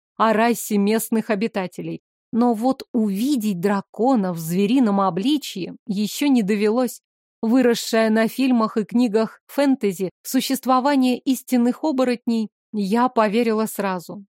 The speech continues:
Мне одного перемещения порталом хватило, чтобы вмиг уверовать в магию.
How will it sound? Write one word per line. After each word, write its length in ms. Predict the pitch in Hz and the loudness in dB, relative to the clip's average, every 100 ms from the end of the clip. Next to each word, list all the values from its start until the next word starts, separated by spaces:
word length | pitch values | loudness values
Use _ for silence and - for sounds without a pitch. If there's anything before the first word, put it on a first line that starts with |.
| _ | _
Мне 320 | 214 240 254 | 2 4 6
одного 440 | 247 208 240 240 269 | 4 4 2 2 2
перемещения 720 | 262 247 240 - 254 247 262 | 2 2 2 0 0 2 2
порталом 640 | 254 254 247 202 208 202 196 | 2 0 -2 -4 -2 -2 -4
хватило, 580 | - 202 - 202 185 180 _ _ | -4 -4 -4 -6 -6 -8 _ _
чтобы 360 | - 240 202 | -2 0 2
вмиг 400 | 214 190 226 233 | 2 4 2 2
уверовать 640 | 220 190 220 208 202 - - | -2 0 2 2 0 -2 -4
в 140 | 208 | -2
магию. 480 | 208 202 180 160 165 | 0 0 -2 -6 -12